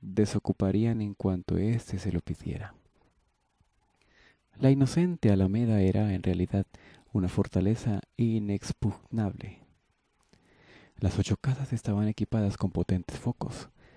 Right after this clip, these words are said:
que imposibilitaban que alguien pudiera ocultarse. Sonia atravesó la calle y entró en la casa de su padre, a la que tenía una llave. Llamó a su madre, que salió a la cocina,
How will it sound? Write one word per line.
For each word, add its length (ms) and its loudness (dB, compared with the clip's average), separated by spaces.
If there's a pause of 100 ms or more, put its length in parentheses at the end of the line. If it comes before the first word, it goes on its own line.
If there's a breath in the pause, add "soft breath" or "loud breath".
(320 soft breath)
que 340 2 (140)
imposibilitaban 1080 0 (520)
que 180 0
alguien 400 0
pudiera 380 2
ocultarse. 720 -2 (600 soft breath)
Sonia 280 0
atravesó 380 2
la 100 -4
calle 420 -12 (260)
y 100 2
entró 300 2
en 80 2
la 80 -2
casa 360 -4
de 100 -6
su 120 -6
padre, 400 -4
a 60 -6
la 140 -8
que 100 -10
tenía 560 -4
una 220 -6
llave. 380 -12 (640 soft breath)
Llamó 360 0
a 40 -2
su 140 -6
madre, 460 -4 (220)
que 100 -2
salió 240 0
a 40 2
la 80 0
cocina, 520 -6